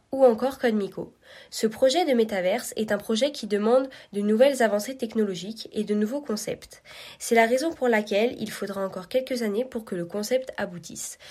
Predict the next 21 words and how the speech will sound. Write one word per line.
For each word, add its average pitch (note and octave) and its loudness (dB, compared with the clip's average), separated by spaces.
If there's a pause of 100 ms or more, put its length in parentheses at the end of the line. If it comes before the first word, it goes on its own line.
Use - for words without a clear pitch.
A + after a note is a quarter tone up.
(160)
Cela B3 6
peut D4+ 0
interroger F#3+ -2
sur A3+ -6
plusieurs F3+ -8
plans C4 4
de A3+ 0
l'identité G#3 -4
réelle, F3+ 0 (320)
et - 0
on F#3+ -2
pourrait A3+ 0
donc D#4 0
être - -4
amené G#3 -2
à - -8
se F#3+ -8
poser A#3+ -2
les C#4 -4
questions A3 -6
suivantes. E3+ -8